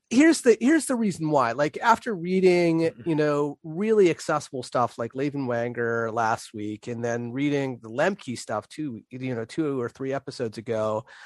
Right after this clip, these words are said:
Speaker 1: you know, I just, uh, I just felt like, uh, so I'll, I'll, like, get at it right from the beginning, 'cause I,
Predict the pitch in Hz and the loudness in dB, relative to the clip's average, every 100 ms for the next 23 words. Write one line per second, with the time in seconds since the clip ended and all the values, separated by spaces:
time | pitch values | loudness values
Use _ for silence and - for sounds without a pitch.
0 | - - - 170 156 151 190 170 143 175 | -20 -20 -8 2 4 6 6 4 4 -2
1 | - - _ _ 156 156 151 151 - - | -4 -12 _ _ 8 10 10 8 4 0
2 | 160 160 170 - 185 156 160 151 135 - | 0 0 -6 4 4 6 6 6 4 -6
3 | - _ _ _ _ _ _ _ _ - | -20 _ _ _ _ _ _ _ _ -20
4 | - - - - - 190 160 185 180 180 | -20 0 0 0 4 6 8 6 6 6
5 | 190 175 156 - 160 156 120 127 127 131 | 6 4 2 -2 0 2 2 0 -4 -8
6 | 117 120 117 107 151 165 | -6 -2 -2 -2 4 4